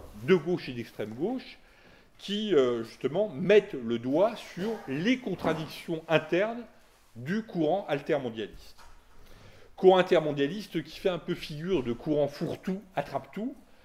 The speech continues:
euh, et c'est pas pour rien d'ailleurs que certains l'ont, euh, surnommé, ont surnommé l'altermondialisme le mouvement des mouvements. C'est-à-dire qu'il y a tellement de choses, euh, et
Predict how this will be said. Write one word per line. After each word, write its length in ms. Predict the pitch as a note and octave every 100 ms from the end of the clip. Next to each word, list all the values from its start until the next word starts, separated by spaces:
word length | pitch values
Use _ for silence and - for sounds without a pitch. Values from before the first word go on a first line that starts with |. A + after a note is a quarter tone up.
| - - -
euh, 220 | C#3 C#3+ C#3+
et 80 | C#3+
c'est 160 | -
pas 180 | C3+ F3+
pour 420 | F3+ - D#3 B2
rien 240 | C3+ E3+ G3
d'ailleurs 300 | E3 F3+ -
que 140 | E3
certains 520 | C#3+ - B2 - F#3 G3
l'ont, 600 | D#3 D3 E3+ E3 D#3 G#2+
euh, 80 |
surnommé, 640 | G2+ C#3+ B2 A#2+ B2 D#3+ F#3+
ont 160 | A#2
surnommé 380 | B2 D3 C3 C#3
l'altermondialisme 960 | C3+ C3 C3 B2+ A#2 A#2+ C3 G3 - F3+ - - _
le 200 | A#2 C3+
mouvement 760 | D3 F3+ D#3 E3+ G#3+ G#3+ - -
des 280 | A2+ B2 G3+
mouvements. 500 | F3+ D#3 C#3 A2 - - - _ _ _ _ _ - -
C'est-à-dire 340 | - D3+ D#3
qu'il 300 | E3 D#3 B2+
y 80 | B2+
a 60 | C#3
tellement 460 | G#3 A3+ G3 G3
de 60 | F3
choses, 520 | - F#3 E3 A#2 F#2 - - -
euh, 480 | G#2+ G#2+ G#2 G#2 G#2 A2+
et 120 | C#3+